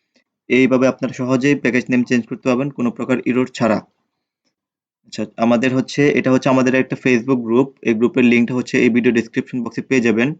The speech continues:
আপনারা যারা আছেন এই গ্রুপের মধ্যে জয়েন হয়ে নেবেন। আচ্ছা, আজকে হচ্ছে আমি হচ্ছে এই প্রজেক্টের প্যাকেজ নেম চেঞ্জ করে আমি আপনাদেরকে দেখাবো। এখানে যে আমাদের প্যাকেজ নেম, এটা হচ্ছে আমাদের, আহ, ফুল একটা প্যাকেজ নেম, এটাকে আমরা চেঞ্জ করে অন্য একটা প্যাকেজ নেমে রূপান্তর করব।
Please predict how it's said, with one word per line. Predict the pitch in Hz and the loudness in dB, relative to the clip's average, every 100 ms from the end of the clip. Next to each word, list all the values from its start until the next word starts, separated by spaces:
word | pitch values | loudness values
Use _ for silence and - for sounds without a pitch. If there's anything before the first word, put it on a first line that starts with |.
| _ _ _ _ _ | _ _ _ _ _
আপনারা | 120 - 127 127 | -16 -8 -2 0
যারা | 123 123 123 | 2 2 2
আছেন | 120 117 151 | 0 0 -2
এই | 139 | -2
গ্রুপের | 117 117 117 | 0 -2 0
মধ্যে | 120 113 | 0 0
জয়েন | 110 113 | 2 0
হয়ে | 117 117 | 2 2
নেবেন। | 101 123 175 - _ _ _ _ _ _ _ _ _ - _ _ _ | 2 0 -2 -8 _ _ _ _ _ _ _ _ _ -20 _ _ _
আচ্ছা, | 117 - 104 | -14 -10 -8
আজকে | 117 120 151 | -6 -4 -2
হচ্ছে | 131 135 - 131 | -2 -2 -2 0
আমি | 131 123 123 | 2 4 4
হচ্ছে | 123 - 143 | 2 0 0
এই | 120 139 143 - | 2 2 4 2
প্রজেক্টের | - 127 127 - 135 | 0 0 0 -2 -2
প্যাকেজ | 123 120 - | 0 -2 -2
নেম | 131 127 | -2 -2
চেঞ্জ | 123 - 123 120 | -2 0 0 2
করে | 135 120 | 0 2
আমি | 120 | 2
আপনাদেরকে | 113 117 113 220 | 0 -2 -2 -4
দেখাবো। | 220 - - 131 - _ _ _ _ _ _ _ _ _ _ _ _ _ _ _ 120 | -6 -8 -12 -12 -16 _ _ _ _ _ _ _ _ _ _ _ _ _ _ _ -4
এখানে | - 139 | 2 2
যে | 139 | 4
আমাদের | 147 143 143 | 2 2 2
প্যাকেজ | 135 123 135 - | 0 0 -2 0
নেম, | 135 113 | 4 4
এটা | 117 113 | 4 0
হচ্ছে | 123 113 135 | -2 0 0
আমাদের, | 123 123 123 120 | 2 2 2 2
আহ, | 120 113 110 | 2 2 0
ফুল | - 139 | 2 2
একটা | 131 131 | 4 0
প্যাকেজ | 120 117 113 120 | -2 0 0 2
নেম, | 123 127 | 0 0
এটাকে | 117 123 123 | 0 0 2
আমরা | 123 131 | 2 2
চেঞ্জ | 131 127 123 | 2 0 0
করে | - 147 175 | -2 -2 -2
অন্য | - 127 127 | -2 -2 0
একটা | 123 - 120 | 0 -2 -6
প্যাকেজ | 120 117 127 | -4 -4 -6
নেমে | 135 | -6
রূপান্তর | 123 131 117 113 | -2 0 0 -2
করব। | 110 101 - | -6 -10 -14